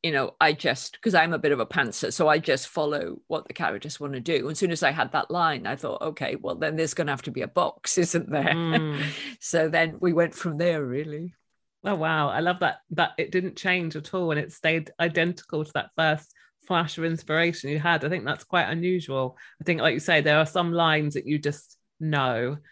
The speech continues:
Speaker 2: but then obviously we do, as they say, kill our darlings throughout the editing process. So it's incredible that that line came to you fully formed and then didn't change at all.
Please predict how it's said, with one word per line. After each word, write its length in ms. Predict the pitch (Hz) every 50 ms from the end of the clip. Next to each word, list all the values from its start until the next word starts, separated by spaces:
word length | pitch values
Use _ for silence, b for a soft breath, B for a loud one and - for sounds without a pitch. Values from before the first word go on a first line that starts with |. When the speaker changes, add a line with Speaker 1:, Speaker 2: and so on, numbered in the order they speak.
| b b -
Speaker 2:
but 140 | - 110 -
then 180 | 156 156 151
obviously 440 | 156 156 156 160 151 - 160 156 151
we 120 | 147 160
do, 380 | 156 160 170 165 165 156 151 156 -
as 140 | - 156 151
they 120 | 151 156
say, 180 | 151 - 156 151
kill 260 | 151 - - 165 160
our 140 | 156 147 147
darlings 540 | 156 147 143 143 131 135 139 147 151 151
throughout 280 | - 175 156 147 - -
the 80 | 147 147
editing 380 | 143 143 - - - 139 139
process. 440 | - 143 131 131 - - 101 147 -
So 200 | - 139 135 135 - B B B B B
it's 180 | 117 107 -
incredible 440 | 156 156 - 185 170 165 156 156 147
that 160 | 147 143 151
that 200 | - 120 - -
line 360 | - 160 156 147 143 143 143
came 260 | 151 - 170 165 165 160
to 140 | 151 -
you 60 | 151 147
fully 200 | - 160 147 143
formed 440 | 143 - 151 147 143 127 131 131 127 - b b b b
and 120 | - 151 151
then 140 | 147 147 151
didn't 240 | 147 151 151 -
change 340 | 143 - 160 151 160 156 143
at 140 | 143 - -
all. 260 | 151 143 131 117 -